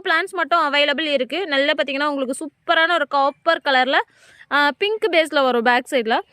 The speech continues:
So, இது மினிமம் ஸ்டாக் மட்டும் அவைலபிள். அடுத்து நம்ம பார்த்துட்டு இருக்கிறது டபுள் டிலைட் ரோஸ்.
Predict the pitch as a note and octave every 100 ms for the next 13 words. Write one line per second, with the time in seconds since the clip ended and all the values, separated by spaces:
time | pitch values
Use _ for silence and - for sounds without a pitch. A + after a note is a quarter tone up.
0 | _ _ _ - B3+ A#3+ A#3 A#3 C4 F4
1 | G4 G#4+ - D#4+ D4 C#4+ A3 - F4+ E4+
2 | G#3+ G#3+ G3 F3+ G3 G3 _ _ _ _
3 | _ - _ _ _ _ _ _ _ -
4 | _ _ _ - _ - - B4 C#5 B4+
5 | G#4+ G#4 F#4 F#4+ F4+ C#4+ D4+ G4+ C#4+ D4+
6 | B3+ G#4+ G4+ E4 D#4 E4+ C4+ C4 C4 A#3